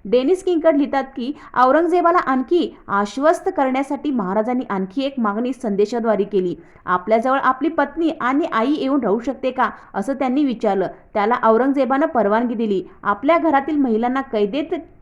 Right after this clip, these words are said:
ठेवून पळून जाण्याचा विचार कोणी करणार नाही, असा विचार त्याने केला." अर्थात शाही परवानगी मिळूनही शिवाजी महाराजांच्या कुटुंबातील स्त्रिया तेथे आल्याच नाहीत. पावसामुळे त्या एवढा लांबचा प्रवास करू शकत नाहीयेत, असं कारण देण्यात आलं. काही दिवसांनी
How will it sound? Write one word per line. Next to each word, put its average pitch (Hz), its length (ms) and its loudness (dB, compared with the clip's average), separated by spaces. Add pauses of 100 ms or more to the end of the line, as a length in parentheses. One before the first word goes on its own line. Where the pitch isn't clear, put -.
ठेवून 277 360 0
पळून 214 440 0
जाण्याचा 220 400 0
विचार 269 400 -2
कोणी 240 280 -2
करणार 240 400 0
नाही, 240 320 -2 (240)
असा 196 240 -4
विचार 262 440 -2
त्याने 208 240 0
केला." 190 300 -2 (260)
अर्थात 262 480 0
शाही 254 420 0
परवानगी 285 520 0
मिळूनही 247 440 2
शिवाजी 247 380 -2
महाराजांच्या 233 440 -4
कुटुंबातील 320 580 -2
स्त्रिया 262 360 -2 (360)
तेथे 240 220 2
आल्याच 226 440 0
नाहीत. 233 360 0 (600)
पावसामुळे 240 600 0
त्या 339 180 -2 (100)
एवढा 330 260 4
लांबचा 220 360 0
प्रवास 269 340 -2
करू 226 200 -2
शकत 262 360 -4
नाहीयेत, 247 340 -2 (120)
असं 185 200 -6
कारण 262 380 -2
देण्यात 190 320 0
आलं. 180 180 -2 (320)
काही 190 260 0
दिवसांनी 247 540 -2